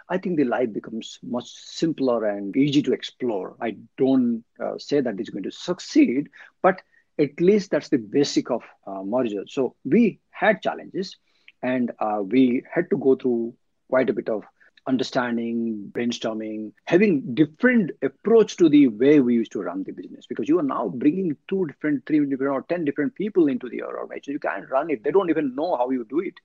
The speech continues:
And you don't even know how do they do it. So I think you need to walk before that. So if, if your D-Day is going to be on today, I think you are going to be talk-, walking with them at least three months ahead, starting to, you know, there are some intent.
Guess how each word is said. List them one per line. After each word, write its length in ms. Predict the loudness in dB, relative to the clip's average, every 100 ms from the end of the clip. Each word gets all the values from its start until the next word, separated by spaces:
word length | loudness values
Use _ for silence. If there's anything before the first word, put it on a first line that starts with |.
| _ _ -20 _ -4
And 120 | 4
you 120 | 6
don't 180 | 8 6
even 200 | 4 4
know 140 | 2 0
how 160 | -2
do 120 | -4
they 180 | -2 -4
do 200 | -2 0
it. 180 | 0 0
So 80 | -2
I 60 |
think 260 | 0 0 0
you 100 | 0
need 200 | 0 0
to 80 | 0
walk 460 | 4 2 2 -12 _ _
before 480 | -6 -6 2 4 4 0
that. 220 | -12 -12 _
So 160 | -2 0
if, 80 | 0
if 120 | 4
your 100 | 4
D-Day 460 | 6 6 8 8 6
is 100 | 4
going 180 | 0 0
to 60 |
be 260 | 0 -2 -4 -8
on 300 | -8 -10 -6
today, 440 | 4 6 8 4 2 _ -8
I 120 | -6
think 300 | -4 -4 -4 -10 -4
you 160 | 0
are 20 | 2
going 140 | 2
to 100 | 0
be 100 | 0
talk-, 240 | 0 0
walking 320 | 4 4 4 4
with 100 | 4
them 120 | 2
at 140 | -2
least 280 | -4 -6 -6
three 180 | 0 2
months 320 | 2 -2 -8 -12
ahead, 460 | -4 0 0 -2 -12 _
starting 500 | -14 -8 -6 0 0 2
to, 220 | -2 -2 _ -2
you 80 | 0
know, 80 | 4
there 140 | 6
are 120 | 6
some 320 | 4 -2 -4 -2
intent. 580 | 0 0 4 2 2